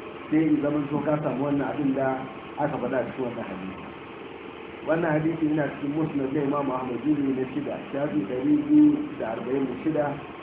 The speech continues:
hadisi ne lamba dubu uku da ɗari bakwai da sha biyu. Ina cikin Musnad na Abi Ya'la, juzu na tara, shafi na ɗari da casa'in da takwas, hadisi ne lamba dubu biyar da ɗari biyu da casa'in da bakwai.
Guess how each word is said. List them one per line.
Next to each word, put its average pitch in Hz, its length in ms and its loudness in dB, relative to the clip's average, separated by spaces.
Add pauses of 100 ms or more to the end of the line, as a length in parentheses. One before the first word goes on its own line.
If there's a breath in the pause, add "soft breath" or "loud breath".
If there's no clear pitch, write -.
(120)
hadisi 143 360 0
ne 135 100 0
lamba 139 320 0
dubu 143 280 -2
uku 117 360 -4
da 107 80 -4
ɗari 120 320 -2
bakwai 147 280 0
da 110 120 -4
sha 139 200 -2
biyu. 104 280 -4 (600)
Ina 160 280 0
cikin 143 280 -4
Musnad 156 380 -2
na 151 160 0
Abi 135 220 2
Ya'la, 123 440 4
juzu 143 340 0
na 135 160 0
tara, 135 340 0
shafi 143 300 -2
na 135 120 -2
ɗari 135 360 4
da 127 80 -2
casa'in 131 320 -4
da 123 100 -2
takwas, 156 340 0 (640)
hadisi 139 400 2
ne 139 140 -2
lamba 139 300 0
dubu 143 300 0
biyar 135 260 2
da 135 100 0
ɗari 123 300 0
biyu 143 240 0
da 131 100 0
casa'in 113 380 -4
da 113 80 -4
bakwai. 104 360 -8